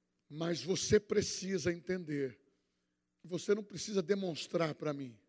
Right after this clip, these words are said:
Você precisa crescer por dentro, porque você é maior por dentro. Isso vai refletir no seu exterior, e você vai ser introduzido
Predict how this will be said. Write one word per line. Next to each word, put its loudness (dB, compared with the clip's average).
Você 0
precisa -2
crescer 6
por -8
dentro, -4
porque -8
você 0
é 6
maior 4
por -6
dentro. -12
Isso -4
vai 10
refletir 4
no -4
seu 0
exterior, 6
e -8
você 2
vai 2
ser 2
introduzido 0